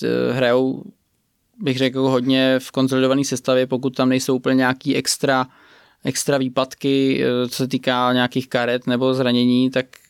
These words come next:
si myslím, že to úplně jako trenér Hapal netočí. To vždycky jako pomůže těm hráčům, že ví, co od toho druhýho čekat. A jo, Buchta to má v sobě, ale tyho zakončení šajtlí, to prostě jako není úplně nic lehkého, to musíš mít v noze, můžeš to pak,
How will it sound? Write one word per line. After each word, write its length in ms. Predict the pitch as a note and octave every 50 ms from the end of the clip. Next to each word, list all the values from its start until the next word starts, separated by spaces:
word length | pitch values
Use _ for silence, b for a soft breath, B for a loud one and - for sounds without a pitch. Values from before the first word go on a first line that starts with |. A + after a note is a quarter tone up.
| _ _ -
si 140 | - - C3
myslím, 220 | B2+ B2+ - C3
že 80 | C3 B2+
to 100 | C3 B2
úplně 220 | A#2+ - C3 C3
jako 180 | B2+ C3 C3+ B2+
trenér 260 | B2+ B2+ B2+ B2+ C3
Hapal 240 | B2+ B2 - C3+ C3+
netočí. 680 | B2+ C3 - C3 C3 - - C3+ C3 B2+ B2+ C3 C3 _ - - - _ _ _ - _ _ _ _ -
To 80 | - B2+
vždycky 280 | C3 B2+ B2+ - -
jako 160 | C3 C3 D3
pomůže 320 | C3+ C3+ C3 B2 C3 B2 B2
těm 140 | C#3+ C3+ C3
hráčům, 360 | B2+ B2 B2 B2 - C#3 C3
že 160 | C3 C3+ C3 C3+ B B B B B B B B B B B B B B -
ví, 240 | C3 C3 D3 C#3+
co 160 | B2+ - D#3 D3
od 40 |
toho 160 | C3 - D3+ D3+
druhýho 320 | C#3 C#3 C#3 C#3 D3 D3+
čekat. 440 | - - C3 - C3+ C3 C3+ E3 F3 - - _ _ _ _ _ _ _ _ -
A 600 | B2+ C3 B2+ B2+ C3 B2+ B2+ B2+ B2+ B2+ B2+ A#2+ - A#3 A2+ _ _ _ _ _ _ _ _ _ _ -
jo, 280 | - C3+ B2+ C3 D3+ D#3+
Buchta 260 | D#3 C#3 - - C3+
to 60 | B2+
má 140 | C3+ C#3+ C#3+
v 60 | C#3
sobě, 260 | - - B2 C3+ C3+ C3+
ale 140 | C3+ C3+
tyho 160 | B2+ C#3 C3+ C3+
zakončení 440 | C3+ C3 - C3+ C3 - C3 C3+
šajtlí, 360 | C3 - C3+ B2+ B2+ C#3+ C3+ B2+
to 120 | - B2+
prostě 260 | C3 B2+ - - C#3+
jako 160 | C3 A#2+ B2 C#3+
není 220 | C#3 B2+ B2 C3
úplně 240 | C3 C3 - C#3 C3+
nic 140 | C3+ C3+ -
lehkého, 320 | C3 B2 B2 - - C3 A#2+
to 100 | C3 B2+
musíš 260 | B2+ - - B2+ -
mít 120 | D3 C#3+ C3
v 20 |
noze, 260 | C3+ B2 A2+ B2+ B2+
můžeš 180 | C3 B2 A#2+ -
to 140 | - B2+ B2
pak, 160 | - C3